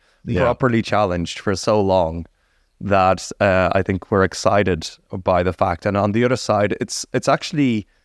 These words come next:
Speaker 2: a, you know, for West Brom, it's a kind of monkey off their back. You know, if they can beat Barcelona and,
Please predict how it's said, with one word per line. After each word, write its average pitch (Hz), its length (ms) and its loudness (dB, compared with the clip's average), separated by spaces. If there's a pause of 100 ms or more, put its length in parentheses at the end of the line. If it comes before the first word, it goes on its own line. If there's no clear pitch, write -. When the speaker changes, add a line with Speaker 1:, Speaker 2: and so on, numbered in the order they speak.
(180)
Speaker 2:
a, 104 220 2
you 95 300 0 (560)
know, 101 160 2
for 110 160 0
West 104 360 0
Brom, 85 340 0 (840)
it's - 340 -4 (100)
a 95 560 0 (120)
kind - 160 -8
of 90 80 -4
monkey 110 380 0
off 104 180 0
their 117 120 2
back. 117 440 -4 (180)
You 123 80 0
know, 101 120 4
if - 140 -6
they 113 120 2
can 104 280 0 (200)
beat 107 340 -4
Barcelona 113 640 0
and, 95 280 0